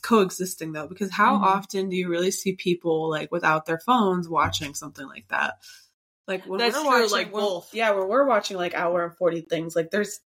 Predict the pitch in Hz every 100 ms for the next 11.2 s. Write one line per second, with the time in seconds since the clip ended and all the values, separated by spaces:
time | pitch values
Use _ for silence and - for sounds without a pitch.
0 | _ - 240 262 226 202 180 165 175 175
1 | 185 170 156 - - 160 175 - 233 226
2 | 240 202 196 262 262 262 180 - - 202
3 | 190 190 185 170 165 190 190 175 165 160
4 | 175 170 165 156 151 143 143 170 170 -
5 | - 269 143 170 160 156 165 - - -
6 | - _ - 185 190 202 226 190 175 175
7 | 180 151 - - - _ _ _ _ _
8 | - - 156 - - - 175 170 170 165
9 | 170 156 156 143 143 185 233 233 - -
10 | - 175 160 151 160 151 147 156 _ 196
11 | 180 -